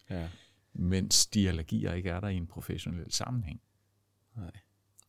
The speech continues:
Speaker 2: Så der er det meget nemmere. Øhm,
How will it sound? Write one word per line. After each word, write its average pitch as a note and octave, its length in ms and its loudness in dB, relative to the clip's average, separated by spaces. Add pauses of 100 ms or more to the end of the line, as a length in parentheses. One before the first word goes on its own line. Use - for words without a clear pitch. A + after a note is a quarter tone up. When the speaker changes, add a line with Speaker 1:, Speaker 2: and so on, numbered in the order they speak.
(100)
Speaker 2:
Så - 160 -4
der - 80 -2
er F2 40 2
det F#2+ 100 0
meget E2+ 200 2
nemmere. F#2 420 0 (1800)
Øhm, D#2 500 2